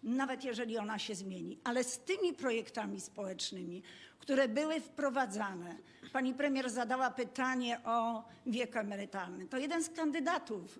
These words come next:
były minister Kosiniak-Kamysz, wydłużał wiek emerytalny. To wtedy dokonał się rozbiór otwartych funduszy emerytalnych,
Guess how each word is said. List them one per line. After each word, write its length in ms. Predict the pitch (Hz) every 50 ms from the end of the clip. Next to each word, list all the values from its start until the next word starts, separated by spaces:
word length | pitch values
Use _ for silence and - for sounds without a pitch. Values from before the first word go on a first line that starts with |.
| -
były 240 | 214 214 254 254 247
minister 720 | 240 240 240 254 254 247 240 - - 247 226 240 240 226 233 - - - - - - - -
Kosiniak-Kamysz, 1200 | - 254 247 - 294 285 269 254 254 254 - - - 269 247 220 202 202 196 214 226 220 - - - - - - -
wydłużał 720 | 254 220 320 302 233 269 302 370 381 320 277 247 226 220
wiek 280 | 202 220 220 214 220 226
emerytalny. 960 | 226 214 214 196 208 196 - - 196 175 151 151 165 175 170 156 - - - - - - - -
To 140 | - 277 247
wtedy 540 | - - - 311 320 277 247 294 285 277 277 - -
dokonał 500 | 226 233 269 269 - 302 269 269 269 269
się 220 | 262 - - 294 269
rozbiór 540 | 254 269 254 220 220 226 269 269 262 269 -
otwartych 500 | - 254 - - 269 240 240 - 294 -
funduszy 640 | - - 294 294 285 254 359 359 - - 269 - -
emerytalnych, 880 | - 214 208 190 202 208 190 - - 190 185 180 180 180 180 175 170 -